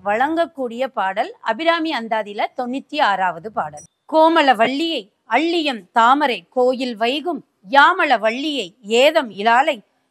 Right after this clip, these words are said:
எழுதறிய சாமள மேனி சகலகலா மயில் தன்னை ஆமளவும் தொழுவார் ஏழுபாருக்கும் ஆதிபரே. இந்த பாட்டோட அர்த்தம் என்ன அப்படின்னா, அபிராமி அன்னை அழகும் இளமையும்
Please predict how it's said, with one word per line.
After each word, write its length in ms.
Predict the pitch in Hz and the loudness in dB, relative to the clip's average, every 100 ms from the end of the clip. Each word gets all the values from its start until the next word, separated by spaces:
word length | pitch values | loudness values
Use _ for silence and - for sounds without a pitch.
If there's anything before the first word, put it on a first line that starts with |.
| - | -6
எழுதறிய 640 | 320 381 339 285 320 349 - _ | -2 -2 0 0 0 -6 -6 _
சாமள 480 | 269 262 285 277 254 | 2 4 4 4 0
மேனி 460 | 226 240 320 320 _ - | -2 -8 -6 -8 _ -6
சகலகலா 680 | 240 240 269 262 254 320 370 | -2 0 2 2 4 4 4
மயில் 360 | 285 226 294 | 0 -8 -10
தன்னை 460 | 226 226 262 330 240 _ _ _ | -6 -6 -4 -6 -8 _ _ _
ஆமளவும் 640 | 214 233 277 285 294 320 403 415 | 0 0 2 2 2 -2 -6 -2
தொழுவார் 540 | 254 240 240 247 311 180 | -2 2 4 4 4 0
ஏழுபாருக்கும் 1000 | 208 247 262 247 247 254 262 _ 277 302 | -2 0 0 4 4 4 0 _ -6 -4
ஆதிபரே. 840 | 392 240 214 208 190 185 220 254 180 _ _ _ _ _ _ | 0 0 -2 -6 -8 -6 -6 -6 -8 _ _ _ _ _ _
இந்த 80 | 277 302 | -8 2
பாட்டோட 380 | 302 392 415 381 | 4 4 4 4
அர்த்தம் 480 | 254 226 - 349 | 4 0 -4 -2
என்ன 560 | 302 220 233 220 277 240 | -2 -4 -6 -2 0 0
அப்படின்னா, 400 | 180 220 214 269 285 208 294 381 _ _ _ _ _ _ | -4 -12 -4 -2 -2 -4 -8 -10 _ _ _ _ _ _
அபிராமி 540 | - 208 269 311 320 277 | -12 -6 -2 0 0 -2
அன்னை 440 | 214 240 214 214 | -4 -6 -8 -12
அழகும் 680 | _ 175 214 302 320 269 233 - | _ -8 -2 -2 -4 -8 -10 -12
இளமையும் 680 | 220 262 311 311 269 240 | -6 -2 -2 -2 -6 -10